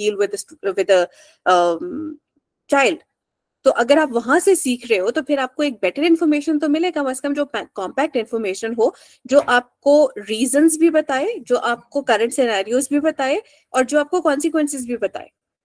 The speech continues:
ताकि आप streamline कर सको कि where is the problem and where you should change yourself and where you should change your,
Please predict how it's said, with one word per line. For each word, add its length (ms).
ताकि 240
आप 60
streamline 720
कर 120
सको 300
कि 140
where 400
is 120
the 120
problem 360
and 160
where 260
you 180
should 240
change 300
yourself 340
and 140
where 280
you 140
should 180
change 260
your, 120